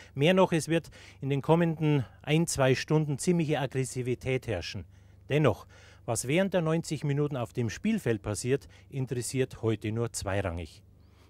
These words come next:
Einundzwanzig Tage vor dem Finale in London wollen sich beide Trainer nicht in die Karten schauen lassen. Jürgen Klopp rotiert ein wenig, Jupp Heynckes dafür umso mehr. Nicht weniger als sechs Spieler hat er zu Hause gelassen. Philipp Lahm,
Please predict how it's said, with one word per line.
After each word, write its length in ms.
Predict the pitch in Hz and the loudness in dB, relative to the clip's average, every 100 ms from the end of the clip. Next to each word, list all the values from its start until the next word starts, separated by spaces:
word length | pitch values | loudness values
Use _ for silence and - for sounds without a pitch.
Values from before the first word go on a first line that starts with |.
| - | -4
Einundzwanzig 640 | 170 202 185 175 160 147 | 0 0 0 -2 -2 -4
Tage 320 | - 147 135 117 | 2 2 2 0
vor 140 | 110 | 0
dem 160 | 110 104 | 0 0
Finale 400 | 117 113 120 127 | 0 2 4 4
in 80 | |
London 340 | 131 143 147 151 - - - | 4 4 4 2 -2 -10 2
wollen 160 | 151 | 2
sich 200 | 151 147 | 2 -2
beide 340 | - 143 156 147 | 2 2 2 0
Trainer 340 | 135 131 123 | 2 2 2
nicht 300 | 135 185 - | 2 0 0
in 120 | 156 | -2
die 80 | 143 | -2
Karten 360 | - 131 135 110 | 2 2 2 -4
schauen 260 | 95 92 | -4 -4
lassen. 340 | 85 82 - - - - - | -6 -8 -10 -12 -20 -20 2
Jürgen 240 | 127 131 | 4 4
Klopp 340 | 120 147 170 - - - - - | 6 6 6 2 -12 -20 -20 -2
rotiert 360 | 123 - 135 | -2 4 2
ein 200 | 123 123 | 4 0
wenig, 440 | 123 175 202 - - - - | 2 2 2 -2 -16 -20 -4
Jupp 180 | 135 - | -4 2
Heynckes 360 | 123 139 139 | 0 0 -4
dafür 360 | - 117 127 - | -2 0 0 0
umso 320 | 123 110 117 | -2 0 0
mehr. 240 | 110 87 78 - - - - - | 0 -2 -6 -14 -20 -20 -20 -8
Nicht 180 | 131 - | -6 0
weniger 360 | 160 190 180 156 | 2 2 2 0
als 200 | 143 - | 0 0
sechs 220 | 196 - | -2 -2
Spieler 380 | - 175 151 110 | -6 -2 0 0
hat 120 | 113 | 0
er 100 | 107 | -2
zu 160 | - | -2
Hause 240 | 90 95 95 | -2 -4 -6
gelassen. 460 | 92 90 - - - - | -8 -6 -8 -10 -16 -20
Philipp 340 | - 175 175 151 | 0 2 4 4
Lahm, 380 | 123 95 82 | 2 2 -4